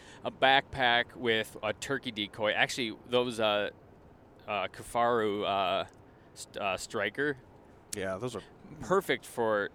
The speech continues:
Speaker 1: turkey
Speaker 2: If you
Speaker 1: hunting.
Speaker 2: wanted, like,
Speaker 1: 'Cause
Speaker 2: a
Speaker 1: you
Speaker 2: turkey
Speaker 1: ju-
Speaker 2: pack to carry some decoys with you.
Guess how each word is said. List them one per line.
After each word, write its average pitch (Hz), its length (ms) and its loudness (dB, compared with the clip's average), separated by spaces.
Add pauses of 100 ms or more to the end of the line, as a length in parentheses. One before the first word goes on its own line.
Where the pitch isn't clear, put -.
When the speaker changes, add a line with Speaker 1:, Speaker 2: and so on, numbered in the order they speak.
(120)
Speaker 1:
turkey - 280 -2
Speaker 2:
If 120 40 -2
you 127 80 2
Speaker 1:
hunting. 101 180 0
Speaker 2:
wanted, 156 280 4
like, 123 100 -14 (300)
Speaker 1:
'Cause 156 160 4
Speaker 2:
a 120 40 -2
Speaker 1:
you 151 80 0
Speaker 2:
turkey 139 220 6
Speaker 1:
ju- - 20 -2
Speaker 2:
pack 120 320 2
to - 60 -20
carry 123 260 2
some 104 180 -8
decoys 107 460 -6
with 98 140 -10
you. 98 160 -10